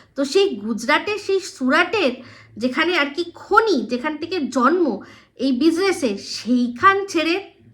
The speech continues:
সেখান থেকে হয়তো এরা নিয়ে এসে বিক্রি করছে। এখন ওকে সেইখানকার প্রমোশন করতে হচ্ছে। তাহলে ভাবুন, এটা ওর, ও প্রমোশন করলেও actually ওর হয়েছে ডিমোশন। ওর ডিমোশন হচ্ছে। কত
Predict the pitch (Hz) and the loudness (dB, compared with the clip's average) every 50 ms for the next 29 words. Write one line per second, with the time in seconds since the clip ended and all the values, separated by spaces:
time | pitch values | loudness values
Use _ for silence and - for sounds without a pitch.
0 | - - - - 349 339 - - 539 539 523 494 - - 415 - 403 403 392 359 | -20 -14 -10 -8 -8 -4 2 6 6 6 6 4 0 -2 -4 -2 -2 0 4 6
1 | 349 330 311 - - 381 427 403 277 285 294 294 285 285 277 277 277 277 262 302 | 6 4 4 2 2 2 2 2 2 0 2 2 2 2 0 0 -2 -2 -2 -4
2 | 294 233 247 254 254 254 262 254 262 269 254 262 359 403 440 - - - - - | -4 -4 -4 -4 -4 -4 -6 -4 -2 -4 -4 -4 -6 -6 -8 -8 -14 -20 -14 -6
3 | - - - - 370 359 359 349 277 269 269 403 440 403 - - - 427 415 494 | -4 -2 0 2 0 0 2 0 0 0 0 -2 -2 -2 -4 -2 0 2 6 6
4 | 554 539 523 539 480 403 392 349 349 330 302 302 294 277 269 262 254 277 269 262 | 4 6 6 6 6 6 6 4 4 4 4 2 0 0 0 0 0 0 -2 -2
5 | 254 254 233 247 - 254 254 254 262 254 262 254 269 254 240 254 311 339 403 370 | -2 -2 -4 -4 -2 -4 -2 -2 -2 -2 -2 -2 0 4 6 6 6 6 4 0
6 | 302 - - - - - - - 269 254 320 294 - - - - - 285 359 440 | 0 -2 -8 -16 -20 -10 -4 -4 2 6 8 8 8 6 0 -4 0 4 8 8
7 | 466 466 - - - - - - - 320 381 - 415 453 440 453 453 453 480 453 | 6 6 4 -8 -14 -18 -12 -4 -2 -2 2 4 6 6 8 8 6 6 6 2
8 | 453 415 415 440 453 415 359 - - - - 302 302 - - 403 427 415 415 - | 2 4 2 2 4 6 6 4 4 4 2 2 2 0 -2 -2 0 0 0 -2
9 | - 277 311 359 392 349 294 311 285 - 294 233 214 233 220 214 196 196 - 190 | -4 -2 2 2 2 4 2 0 0 0 -2 -2 -2 -4 -4 -4 -6 -8 -8 -10
10 | 175 180 - - _ _ _ _ _ _ _ _ _ - - _ _ _ - 285 | -12 -12 -16 -20 _ _ _ _ _ _ _ _ _ -20 -20 _ _ _ 0 4
11 | 349 440 494 392 311 370 415 453 466 480 480 440 453 403 403 - 339 294 - - | 6 6 6 4 2 2 4 4 4 4 4 4 4 4 2 0 -2 -4 -8 -10
12 | - - - 330 349 359 - - - | -16 -12 -8 -8 -8 -8 -8 -4 -2